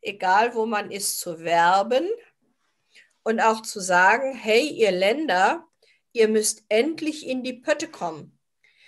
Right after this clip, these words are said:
weil ihr habt die Zuständigkeit, ihr müsst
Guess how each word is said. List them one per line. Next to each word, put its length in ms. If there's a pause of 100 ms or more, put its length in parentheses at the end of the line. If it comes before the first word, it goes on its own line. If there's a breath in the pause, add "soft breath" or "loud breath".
(180 soft breath)
weil 300
ihr 380
habt 260
die 120
Zuständigkeit, 1160 (720 soft breath)
ihr 280
müsst 500